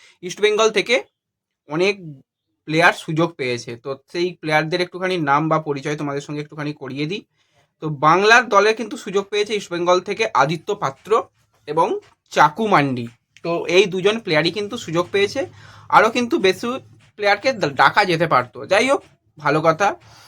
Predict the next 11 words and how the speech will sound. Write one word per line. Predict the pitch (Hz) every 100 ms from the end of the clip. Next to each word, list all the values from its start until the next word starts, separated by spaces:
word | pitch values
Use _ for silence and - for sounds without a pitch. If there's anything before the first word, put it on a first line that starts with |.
| - _ _ 180
কেরালা | 190 220 269
সন্তোষ | 262 208 202 214
ট্রফি | 220 233
দলে | 196 214 220
সুযোগ | 165 175 -
পেয়েছে | 190 190 - - 131
আদিল | 151 202 - 147
আমাল, | 156 131 120 - 147
ইস্টবেঙ্গলের | 147 160 165 170 175 170 160 _ _ _ -
সিএফএল | 160 160 180
এ | 175